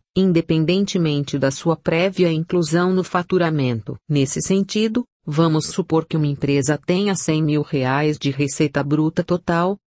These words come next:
sendo oitenta mil reais oriunda do mercado interno, C S T zero um,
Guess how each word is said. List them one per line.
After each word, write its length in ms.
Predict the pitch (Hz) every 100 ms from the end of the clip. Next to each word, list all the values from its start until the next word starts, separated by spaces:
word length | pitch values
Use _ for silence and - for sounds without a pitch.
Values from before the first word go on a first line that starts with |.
| _
sendo 400 | - 180 160 143
oitenta 520 | 147 160 170 165 156
mil 260 | 147 180 226
reais 400 | 165 151 147 135
oriunda 520 | 151 143 160 175 180
do 120 | 170
mercado 560 | 175 151 - 156 151 156
interno, 540 | 143 143 120 113 113 - _
C 280 | - - 180
S 320 | 170 180 -
T 300 | 165 - 175
zero 320 | 165 160 151 156
um, 220 | 123